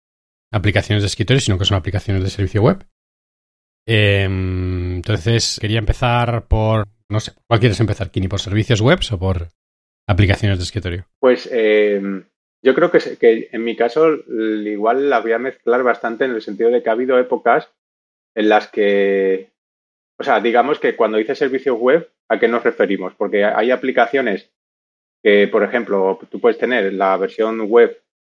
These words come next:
Speaker 2: de Spotify o la versión escritorio, o puedes tener, por ejemplo, puedes usar la versión web de WhatsApp o puedes usar el móvil, ¿no? O sea, quiero decir, ¿a qué, qué entendemos por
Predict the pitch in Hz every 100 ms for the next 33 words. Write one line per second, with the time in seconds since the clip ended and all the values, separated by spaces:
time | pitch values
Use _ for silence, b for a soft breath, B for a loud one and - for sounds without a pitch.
0 | _ 92 101 95 92 107 101 104 127 175
1 | - _ _ _ _ 110 101 98 - 101
2 | 101 101 101 107 107 127 185 165 107 107
3 | 110 110 110 110 117 110 117 110 127 127
4 | 127 _ _ _ 117 110 113 120 110 95
5 | 98 113 110 120 123 - _ _ 104 95
6 | 107 113 160 175 _ 107 107 104 - 113
7 | 98 98 98 90 98 160 _ _ _ _
8 | _ _ _ _ 113 120 123 123 107 98
9 | - 113 110 127 135 123 120 - 113 110
10 | 107 104 104